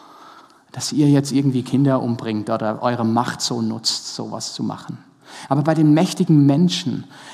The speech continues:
die sind ja immer wieder auch so in, in Vorbildfunktionen, dann sieht man immer, was tief in ihrem Herzen ist, weil sie haben die Macht,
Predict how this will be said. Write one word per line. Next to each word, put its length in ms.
die 40
sind 160
ja 100
immer 280
wieder 200
auch 200
so 440
in, 180
in 120
Vorbildfunktionen, 1800
dann 120
sieht 340
man 140
immer, 280
was 200
tief 260
in 100
ihrem 180
Herzen 460
ist, 220
weil 100
sie 260
haben 260
die 100
Macht, 560